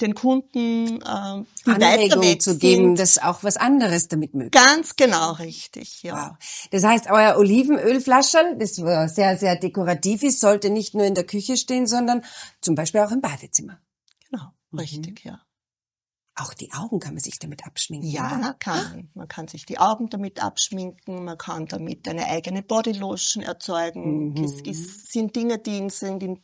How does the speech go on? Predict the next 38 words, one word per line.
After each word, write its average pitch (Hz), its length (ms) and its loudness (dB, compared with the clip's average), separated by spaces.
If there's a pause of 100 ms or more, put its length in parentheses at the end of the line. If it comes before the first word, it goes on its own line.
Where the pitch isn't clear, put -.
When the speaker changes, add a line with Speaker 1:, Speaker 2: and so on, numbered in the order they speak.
(140)
Speaker 1:
kann 208 240 -2
jeder 220 220 2
zu 247 160 0
Hause 185 300 4
machen, 226 400 -4
sind 196 160 -8
in 190 120 -8
zwei 185 220 -2
Minuten 214 400 -10
erledigt. 208 640 -8 (460)
Und 202 260 -8 (260)
wenn 202 200 -2
ich 220 160 -4
ein 190 120 -6
hochwertiges 196 760 -4
Grundprodukt 190 920 -6
habe, 170 400 -4 (160)
wie 214 160 -4
unser 180 300 -2
Speaker 2:
Genau. 147 60 -4
Speaker 1:
Olivenöl 233 520 -8
zum 262 180 -8
Beispiel, 220 480 -6 (360)
dann 208 140 -8
ist - 200 -8
es 214 120 -8
absolut - 500 -2
pflegend 175 500 -6
für - 160 -12
die 165 140 -12
Haut - 340 -10
und 277 140 -12
man 220 160 -8
tut 202 200 -12
sich - 220 -12
damit 190 300 -12
etwas - 360 -14
Gutes. - 680 -14